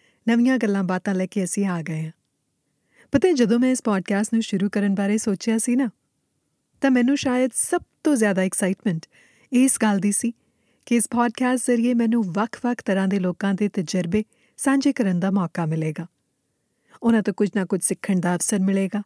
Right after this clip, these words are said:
ਤੇ ਵਾਕਈ ਸੱਚ ਹੈ, ਹਰ ਮੁਲਾਕਾਤ, ਹਰ ਮਹਿਮਾਨ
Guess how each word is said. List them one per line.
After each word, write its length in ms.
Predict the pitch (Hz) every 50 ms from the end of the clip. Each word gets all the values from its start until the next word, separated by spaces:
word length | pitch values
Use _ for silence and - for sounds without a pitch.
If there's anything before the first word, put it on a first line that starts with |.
| _ _ _ _ _ _ _ _ _ _ _ _ _ _ _ _
ਤੇ 160 | 269 269 269
ਵਾਕਈ 600 | 240 202 165 208 202 233 240 - - 302 302 277 277
ਸੱਚ 380 | - 220 175 170 - - -
ਹੈ, 60 | 165 - - _ _ _ _ _ _ _ _ _ _ _ _ _ _ - -
ਹਰ 180 | 226 262 302 311
ਮੁਲਾਕਾਤ, 600 | 302 277 247 214 185 180 - 190 170 165 175 208 -
ਹਰ 440 | - _ _ - - - 226 247 262
ਮਹਿਮਾਨ 520 | 247 247 240 220 185 185 190 180 185 196